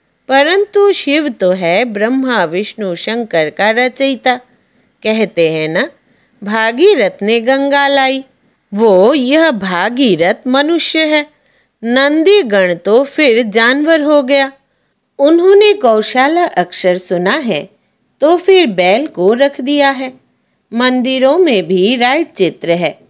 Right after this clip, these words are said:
लक्ष्मी नारायण सीताराम के। बस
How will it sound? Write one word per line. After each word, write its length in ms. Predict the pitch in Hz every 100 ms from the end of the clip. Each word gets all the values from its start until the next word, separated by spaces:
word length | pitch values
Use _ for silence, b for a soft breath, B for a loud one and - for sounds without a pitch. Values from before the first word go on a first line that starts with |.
| _ _ _ _ -
लक्ष्मी 600 | 226 277 277 294 330 320
नारायण 560 | 247 190 185 185 208 226
सीताराम 800 | - 277 277 294 277 269 269 262
के। 220 | 262 262 - _ _ _ _ -
बस 380 | 269 262 -